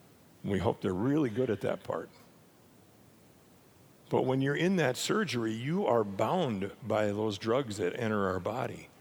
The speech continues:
That's what's happened to this woman. So what has bound you? Is it anger or depression, anxiety, fear?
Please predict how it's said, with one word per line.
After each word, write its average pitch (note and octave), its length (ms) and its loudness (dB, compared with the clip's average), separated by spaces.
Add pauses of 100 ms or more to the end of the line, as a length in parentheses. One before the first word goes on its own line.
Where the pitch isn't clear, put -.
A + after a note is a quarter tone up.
(120)
That's D3+ 240 2
what's C#3+ 180 -2
happened C3+ 420 -2
to G#2 80 -4
this F#2 260 -4
woman. F#2+ 380 -2 (360)
So - 160 2
what E3+ 260 2
has C#3 240 2
bound B2+ 440 0
you? C3+ 380 0 (880)
Is G#2 160 2
it - 160 0
anger D3+ 480 2
or A2 160 0
depression, C3+ 800 -2 (1120)
anxiety, A2+ 880 0
fear? C#3 680 -4